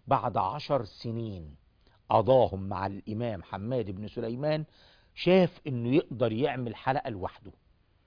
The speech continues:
حلقة فين؟ في مسجد الكوفة جنب حلقة حماد بن سليمان، هيقعد يحدث الناس فيها. راح أبو حنيفة المسجد، دخل المسجد وقعد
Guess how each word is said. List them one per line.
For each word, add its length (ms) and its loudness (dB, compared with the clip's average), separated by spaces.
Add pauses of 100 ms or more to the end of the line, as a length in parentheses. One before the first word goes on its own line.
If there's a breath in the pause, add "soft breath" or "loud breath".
(420)
حلقة 340 4
فين؟ 380 2
في 80 -8
مسجد 400 -2
الكوفة 560 0 (220 soft breath)
جنب 360 6
حلقة 500 6
حماد 480 2
بن 200 0
سليمان، 540 2 (680)
هيقعد 400 6
يحدث 440 2
الناس 300 -4
فيها. 260 -10 (1160)
راح 460 12 (400)
أبو 180 6
حنيفة 320 2
المسجد، 380 0
دخل 260 -2
المسجد 420 0 (580)
وقعد 580 8